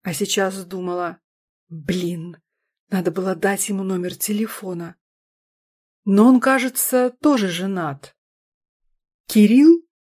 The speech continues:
Молодой аспирант Олега, который пару раз заглядывал к ним домой за бумагами и смотрел на нее так, будто мысленно раздевал. Глупо, рискованно, но от одной мысли об этом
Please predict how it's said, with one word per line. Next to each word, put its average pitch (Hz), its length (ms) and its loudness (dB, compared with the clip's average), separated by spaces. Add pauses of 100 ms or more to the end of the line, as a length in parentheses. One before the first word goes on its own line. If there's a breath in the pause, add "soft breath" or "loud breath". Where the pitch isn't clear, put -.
(460)
Молодой 233 380 6
аспирант 240 580 -2
Олега, 220 460 0
который 220 360 -2
пару 220 300 -2
раз 233 220 -2
заглядывал 208 640 -4
к - 120 -12
ним 214 200 0
домой 220 340 2
за 190 140 -6
бумагами 202 580 -2
и 226 180 -8
смотрел 226 540 0
на 202 60 0
нее 202 300 -2
так, 269 340 -6 (300)
будто - 380 0
мысленно 240 720 2
раздевал. 208 880 -4 (1000)
Глупо, 214 500 2
рискованно, 185 840 0 (360)
но 196 300 -4
от 196 220 -6
одной 196 340 0
мысли 208 400 -2
об 175 300 -4
этом 202 360 -4